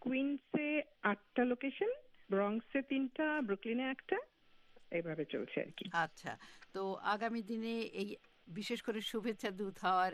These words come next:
Speaker 2: এই গৌ-, সম্মানিত গৌরব পাওয়ার পর আপনার
Speaker 1: জি।
Speaker 2: আগামী দিনের, আহ,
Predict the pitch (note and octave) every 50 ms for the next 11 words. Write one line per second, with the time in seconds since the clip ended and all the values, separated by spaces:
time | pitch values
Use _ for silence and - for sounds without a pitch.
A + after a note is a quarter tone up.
0 | - - F3+ F3 E3 E3 - - - D#3+ D#3 - A3 G#3 G3+ G3+ G#3+ A3+ G#3+ F#3
1 | G#3 F3 F3+ F3 - F3 - - - F3+ F3 E3 E3 - - - A#3 B3 A#3 F3
2 | D#3 - - - - - - - - - - G3+ G#3 G#3+ G#3 - G#3+ F3+ F#3 G3+
3 | G3+ A#3+ B3+ B3+ C#4+ C4+ C4 C#4+ B3 C#4 C4+ C#4 B3 A#3+ - - - - - F3+
4 | F3+ F3+ F#3